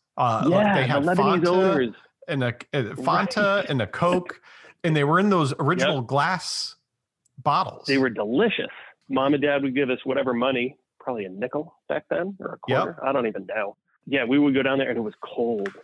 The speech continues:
Speaker 2: And they were friendly.
Speaker 1: Yeah.
Speaker 2: It was, they weren't, uh,
Speaker 1: Yep.
Speaker 2: Sierra Leonean. They weren't
Speaker 1: Yep.
Speaker 2: African or anything, but they were, you know, part of the community and friendly to us.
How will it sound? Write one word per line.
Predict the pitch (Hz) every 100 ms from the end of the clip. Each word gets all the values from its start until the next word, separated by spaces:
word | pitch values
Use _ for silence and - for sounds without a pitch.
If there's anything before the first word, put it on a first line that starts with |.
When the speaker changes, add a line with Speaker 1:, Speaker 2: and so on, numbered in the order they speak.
| _ _
Speaker 2:
And | 143 156
they |
were | 165
friendly. | 160 185 220 190
Speaker 1:
Yeah. | 123
Speaker 2:
It |
was, | 123 117
they | 139
weren't, | 156 160 151 _ _ -
uh, | 127 120
Speaker 1:
Yep. | 185
Speaker 2:
Sierra | 165 156
Leonean. | 123 117 202 156 107
They | 127
weren't | 135 131 - _ _ -
Speaker 1:
Yep. | 113 -
Speaker 2:
African | - 139 - -
or | 110
anything, | 113 110 117
but | 123
they | 147
were, | 139 131 - - - - - - -
you | 143
know, | 113
part | 110 143 143
of |
the | 139
community | 127 123 143 131 135
and | 143 110 101 _ _ _ _ -
friendly | 127 127
to | 123
us. | 117 123